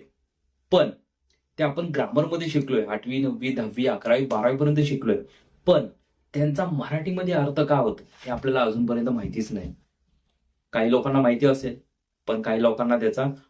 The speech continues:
परफेक्ट अर्थ काय आणि त्यांचा वापर काय, काहीच माहिती नसेल. कारण की बघा, हे जे शब्द आहेत, हे शब्द मी तुम्हाला सांगणार आहे,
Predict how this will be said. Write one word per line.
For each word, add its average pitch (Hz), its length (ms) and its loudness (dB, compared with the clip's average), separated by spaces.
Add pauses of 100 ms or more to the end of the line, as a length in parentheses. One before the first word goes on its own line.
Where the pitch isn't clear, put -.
(180)
परफेक्ट 127 420 2
अर्थ 131 240 0
काय 135 180 -4
आणि 131 140 -10
त्यांचा 123 260 -4
वापर 120 400 -2
काय, 113 220 -2 (580)
काहीच 135 220 2
माहिती 120 260 -2
नसेल. 101 360 -6 (360)
कारण 127 200 2
की 151 60 2
बघा, 117 240 0 (300)
हे 151 100 4
जे 175 100 -2
शब्द 143 280 -2
आहेत, 196 200 2 (760)
हे 214 260 12
शब्द 277 200 12
मी 262 160 -2
तुम्हाला 120 280 0
सांगणार 104 340 -8
आहे, - 80 -20